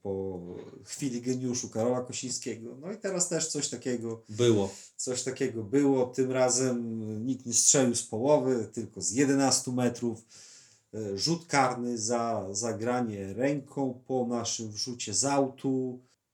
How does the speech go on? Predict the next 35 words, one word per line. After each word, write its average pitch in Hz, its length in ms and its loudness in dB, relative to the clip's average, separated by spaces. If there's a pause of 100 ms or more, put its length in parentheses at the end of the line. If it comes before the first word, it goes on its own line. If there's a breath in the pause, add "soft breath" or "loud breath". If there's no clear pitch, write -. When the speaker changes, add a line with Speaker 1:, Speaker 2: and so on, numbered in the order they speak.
(160)
Speaker 1:
Pewnie 147 320 6
widzieliście, 131 840 6
my 123 280 2
na-, 123 160 2
jeszcze 120 440 0
nie, 117 120 -2
tej 117 180 -4
sytuacji 117 580 0
nie 120 120 -2
widzieliśmy. 113 580 -4 (160 loud breath)
Też, 180 220 6
y, 180 200 6
może 170 260 2
jeszcze 165 200 4
jak 170 260 2
już 165 140 -6
oceniamy, 151 500 -2
to - 60 -20
też 180 180 -2
wróćmy 165 360 -4
do 139 80 -8
kartki, 139 540 0
no, 170 380 -10 (360)
z - 160 -2
czerwonej 165 680 0 (580 soft breath)
Speaker 2:
Nie 156 260 12
wiem, 156 180 12
Speaker 1:
Zatrzymał. 160 260 8
Speaker 2:
nie 160 300 12
widziałem, 165 800 10
e, - 40 2 (920)
słyszałem 143 600 6
od 131 140 -2
Jacka, 143 400 4
że 120 500 4